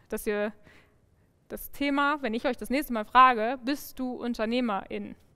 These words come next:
zumindest mit „vielleicht“ antwortet. Denn so schwer ist es nicht. Man kann halt einfach mal machen, es könnte ja gut werden. Einfach ausprobieren.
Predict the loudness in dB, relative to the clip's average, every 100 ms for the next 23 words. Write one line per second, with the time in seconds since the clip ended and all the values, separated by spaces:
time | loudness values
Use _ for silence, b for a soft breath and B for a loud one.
0 | _ b b b b _ _ _ _ _
1 | _ -8 -2 0 0 -4 -6 -4 -4 -4
2 | -8 -16 -16 -18 -20 -20 -20 -20 _ -20
3 | -20 -20 _ _ b b b b b b
4 | _ _ _ _ _ _ _ -8 -4 -4
5 | -2 -2 -2 -8 -10 -16 -14 -8 -2 0
6 | 0 -2 -4 -6 -6 -4 -4 -4 -6 -10
7 | -12 -10 -6 -4 -2 -4 -4 -8 -18 -20
8 | _ _ -10 -8 -8 -10 -12 B B B
9 | B B _ _ -18 B B B B B
10 | B B B B _ _ _ -10 -8 -8
11 | -10 -16 -18